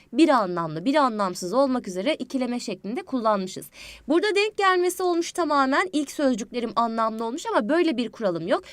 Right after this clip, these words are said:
İlk sözcüğün de anlamsız olduğu örneklerimiz vardır. Her ikisi de anlamsız olan sözcüklerimizden oluşabilir.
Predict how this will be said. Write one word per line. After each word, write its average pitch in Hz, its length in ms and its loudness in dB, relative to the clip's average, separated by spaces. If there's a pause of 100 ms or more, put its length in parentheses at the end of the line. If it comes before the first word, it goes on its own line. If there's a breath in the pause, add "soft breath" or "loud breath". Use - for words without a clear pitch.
(160 loud breath)
İlk 370 180 2
sözcüğün 180 480 -2
de 156 40 -2
anlamsız 262 600 2
olduğu 165 320 -2
örneklerimiz 226 720 -2
vardır. 156 500 -2
Her 453 240 0
ikisi 381 300 0
de 392 60 8
anlamsız 349 640 6
olan 320 320 4
sözcüklerimizden 277 1080 0
oluşabilir. 180 680 -2